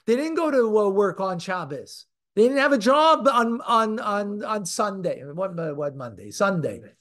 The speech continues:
They didn't have a job on Sunday. And they did that week after week. That's a huge test. The Rebbe is saying that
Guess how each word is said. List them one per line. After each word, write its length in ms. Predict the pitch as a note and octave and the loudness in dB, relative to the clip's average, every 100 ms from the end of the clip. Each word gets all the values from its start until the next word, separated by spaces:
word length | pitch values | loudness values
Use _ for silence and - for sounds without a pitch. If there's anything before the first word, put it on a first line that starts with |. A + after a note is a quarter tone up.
| _ _ _ - | _ _ _ -2
They 60 | |
didn't 120 | G#3+ B3+ | 2 4
have 100 | C#4+ | 4
a 60 | |
job 340 | A#3 D4+ E4 D4+ | 4 4 4 4
on 140 | A#3+ | 0
Sunday. 640 | E3+ A3+ F#3 F3 C#3+ A2 _ _ _ _ - | 0 0 0 -2 -4 -4 _ _ _ _ -8
And 100 | D#3+ | 0
they 120 | G3+ | 0
did 180 | G#3 A3 | 0 0
that 160 | A#3 | 0
week 180 | A3 A3 | 0 -2
after 300 | A3 G#3 A3+ | -4 -4 -4
week. 400 | G#3+ C4 C4 - _ _ _ _ | -4 -6 -8 -14 _ _ _ _
That's 240 | E3 F3 D#3 | -8 -8 -8
a 40 | |
huge 420 | B2+ F3 D#3+ - | -8 -6 -6 -6
test. 440 | - F#3+ - - _ _ _ - | -6 -6 -8 -18 _ _ _ -2
The 80 | |
Rebbe 220 | D#3 A3 A#3 | 2 2 2
is 100 | - | 2
saying 460 | F#3 D#3+ D#3 F3+ - _ _ _ _ _ _ | 4 4 0 -6 -12 _ _ _ _ _ _
that 220 | C#3+ C#3+ | -8 -8